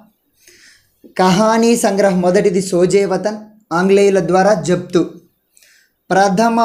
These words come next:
ఉపన్యాస అయితే సేవా సదన్ ఉర్దూలో రాశాడు, అధ్యక్షునిగా పనిచేసింది ప్రగతిశీల లేఖక సంఘ్ లఖనవులో ఉంది. ఇది important, ప్రగతిశీల లేఖక సంఘాన్ని ఎక్కడ స్థాపించాడు? లఖనవులో అండి. So ఇది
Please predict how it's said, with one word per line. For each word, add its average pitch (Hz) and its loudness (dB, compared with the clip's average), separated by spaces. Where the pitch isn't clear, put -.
ఉపన్యాస 214 -2
అయితే 202 0
సేవా 180 2
సదన్ 190 -2
ఉర్దూలో 175 2
రాశాడు, 165 -2
అధ్యక్షునిగా 220 0
పనిచేసింది 196 -2
ప్రగతిశీల 190 0
లేఖక 175 0
సంఘ్ 202 -2
లఖనవులో 202 0
ఉంది. 135 -6
ఇది 196 -6
important, 175 -4
ప్రగతిశీల 226 -2
లేఖక 208 0
సంఘాన్ని 190 0
ఎక్కడ 165 -2
స్థాపించాడు? 156 -4
లఖనవులో 190 -2
అండి. 127 -6
So - -4
ఇది 214 0